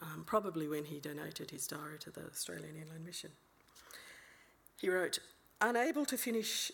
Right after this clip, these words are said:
diary owing to getting a nervous breakdown accom-, accompanied by insomnia. Reverend Partridge came north to Bloods Creek and we travelled back to Oodnadatta together." You probably can't read that there, but it's down there in the scrawly handwriting.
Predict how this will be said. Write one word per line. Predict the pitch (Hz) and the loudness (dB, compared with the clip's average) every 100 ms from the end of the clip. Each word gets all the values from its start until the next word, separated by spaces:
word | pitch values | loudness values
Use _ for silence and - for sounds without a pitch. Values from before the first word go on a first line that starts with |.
| - | 4
diary | 180 175 185 190 - | 6 8 8 6 6
owing | 185 180 185 | 4 4 2
to | 180 | 2
getting | 180 175 165 | 2 2 4
a | |
nervous | 185 208 220 | 6 6 4
breakdown | - 175 - 170 160 160 | 2 2 2 2 2 0
accom-, | 151 175 160 - | -2 -2 -2 -2
accompanied | 175 - 175 175 165 | -2 0 0 2 0
by | 165 156 | 2 2
insomnia. | 156 151 151 147 143 135 - - - - - - - - - | 0 0 -2 -2 -4 -6 -10 -20 -20 -20 -20 -20 -18 -4 4
Reverend | 233 240 226 | 4 4 2
Partridge | 214 214 202 196 175 - | 4 4 4 0 0 0
came | 202 202 196 | 2 4 4
north | 175 170 165 - | 6 4 2 -2
to | |
Bloods | 180 180 175 | 4 4 4
Creek | - 160 156 - | 0 2 0 -2
and | 156 | -4
we | 151 | -2
travelled | - 151 151 | 0 -2 -2
back | 147 143 | -4 -4
to | - | -6
Oodnadatta | 156 151 143 143 - - | -6 -4 -6 -6 -6 -10
together." | 151 143 143 143 - - | -8 -8 -8 -10 -12 -18
You | - | -16
probably | - - - | -12 -12 -10
can't | - - - | -10 -10 -10
read | 139 135 | -12 -12
that | 139 | -16
there, | - 139 | -16 -18
but | 135 170 - | -18 -20 -20
it's | - - - - - - | -12 -12 -12 -18 -20 -10
down | - 139 | -8 -6
there | 147 | -4
in | 143 | -4
the | 139 | -4
scrawly | - - 139 | -4 -6 -8
handwriting. | 139 143 - - - | -10 -12 -12 -14 -14